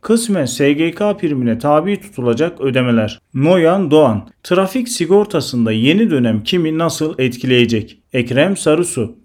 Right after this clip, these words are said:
yasa çıkmasa da iki bin yirmi üçte emekli olabilirsiniz. Nedim Türkmen, maliyenin radarına yakalanabilirsiniz.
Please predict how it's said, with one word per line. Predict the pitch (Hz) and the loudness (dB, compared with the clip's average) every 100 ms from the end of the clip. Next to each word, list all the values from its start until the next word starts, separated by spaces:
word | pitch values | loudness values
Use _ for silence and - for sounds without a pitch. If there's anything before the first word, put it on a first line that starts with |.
| _ _ _ | _ _ _
yasa | 131 143 240 | -2 4 2
çıkmasa | 240 247 233 170 - 147 | 2 -2 0 -2 -2 -2
da | 214 | -2
iki | - - 175 | -4 -4 -2
bin | 165 | -2
yirmi | 151 196 165 | 0 0 -2
üçte | 135 - | -6 -6
emekli | 131 160 170 147 170 | -2 0 -2 -2 -2
olabilirsiniz. | 170 151 139 139 139 - 107 - - _ _ 269 | 0 2 0 0 -2 -2 -6 -6 -14 _ _ -6
Nedim | 127 131 156 254 262 | 0 2 4 2 0
Türkmen, | 240 220 131 113 92 - _ _ | 0 -2 0 -2 -4 -10 _ _
maliyenin | 110 120 160 196 202 185 120 | 2 4 4 4 2 2 2
radarına | 127 185 190 147 190 | 2 4 4 2 0
yakalanabilirsiniz. | 214 147 139 120 139 151 160 175 139 110 - | -2 0 2 2 2 0 -2 -2 -4 -4 -4